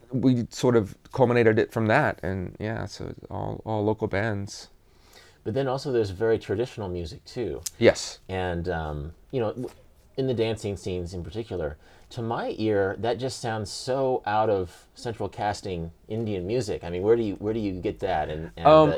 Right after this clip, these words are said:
Speaker 2: is
Speaker 1: the,
Speaker 2: it
Speaker 1: yeah, the music in, um, Sleep, well, the music in Dancing on the Moon was, uh, was live. I had,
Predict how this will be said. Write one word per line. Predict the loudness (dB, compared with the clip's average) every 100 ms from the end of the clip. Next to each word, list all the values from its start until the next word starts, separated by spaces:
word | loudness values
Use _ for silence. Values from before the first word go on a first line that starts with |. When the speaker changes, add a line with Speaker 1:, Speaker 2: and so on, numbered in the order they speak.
| 0
Speaker 2:
is | 2 6
Speaker 1:
the, | 6 6 2 -6
Speaker 2:
it | -4 6
Speaker 1:
yeah, | 8 8
the | 8
music | 6 4 4 0 -2
in, | 0 2 0 -2
um, | -4 -4 -4 -4 -8 -12 _ _ -20 -20 _ _ _ _ _ -16
Sleep, | -4 2 2 2
well, | 0 2
the | 2
music | 2 0
in | 0 0 2
Dancing | 0 -2 -4
on | -2
the |
Moon | -2 -4 -4 -4 -6 -8 -12
was, | -10 -8 -6 -8 -10 -12 -10
uh, | -10 -8
was | -6 0
live. | 4 6 4 2
I |
had, | 0 -2